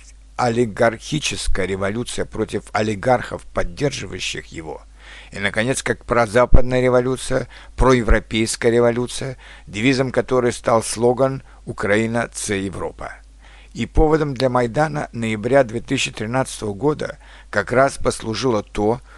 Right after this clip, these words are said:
что правительство Януковича Азарова отказалось подписать соглашение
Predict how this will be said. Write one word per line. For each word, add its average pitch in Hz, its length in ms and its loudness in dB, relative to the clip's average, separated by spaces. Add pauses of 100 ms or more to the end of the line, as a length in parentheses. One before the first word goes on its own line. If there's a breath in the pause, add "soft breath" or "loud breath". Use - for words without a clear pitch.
(140 soft breath)
что - 180 -8
правительство 127 560 0
Януковича 117 720 2
Азарова 123 440 4
отказалось 123 600 0
подписать 107 640 -2
соглашение 120 840 -4